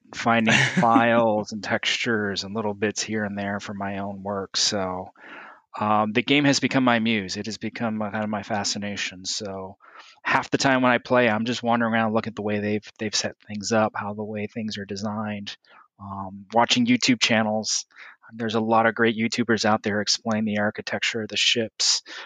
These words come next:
Speaker 1: how they function, how they look, the aesthetics. So just
Speaker 2: Awesome.
Speaker 1: soak it all in.
Speaker 2: Well, it's great to have you here. Um, so what have you been up to this past week in the verse?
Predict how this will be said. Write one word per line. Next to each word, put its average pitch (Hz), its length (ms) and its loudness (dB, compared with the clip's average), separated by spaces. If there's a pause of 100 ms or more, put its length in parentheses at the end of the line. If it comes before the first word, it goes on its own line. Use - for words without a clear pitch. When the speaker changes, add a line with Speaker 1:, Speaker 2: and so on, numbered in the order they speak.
(120)
Speaker 1:
how 117 200 -8
they 110 140 0
function, 117 800 2
how 110 260 0
they 113 140 4
look, 101 440 0
the 95 60 -6
aesthetics. 101 760 0
So 92 340 -6 (2250)
just 120 120 -4
Speaker 2:
Awesome. 143 200 4
Speaker 1:
soak 123 180 4
it 127 80 6
all 120 240 6
in. 123 220 4 (760)
Speaker 2:
Well, 165 140 6
it's 160 120 0
great 160 240 2
to 180 100 2
have 165 240 4
you 160 100 4
here. 170 340 0 (140)
Um, 143 720 2 (200)
so 294 420 2
what 160 260 4
have 185 100 2
you 202 60 2
been 208 160 2
up 220 160 0
to 196 140 2
this 175 160 -2
past 147 340 0
week 139 220 2
in 139 80 2
the 135 80 2
verse? 127 540 0